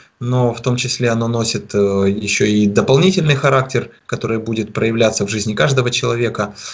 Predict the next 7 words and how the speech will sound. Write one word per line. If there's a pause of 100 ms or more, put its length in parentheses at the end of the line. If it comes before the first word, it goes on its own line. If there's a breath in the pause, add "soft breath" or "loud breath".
(380 loud breath)
Но
это, (340)
я
бы
сказал,
уже (1300)
категория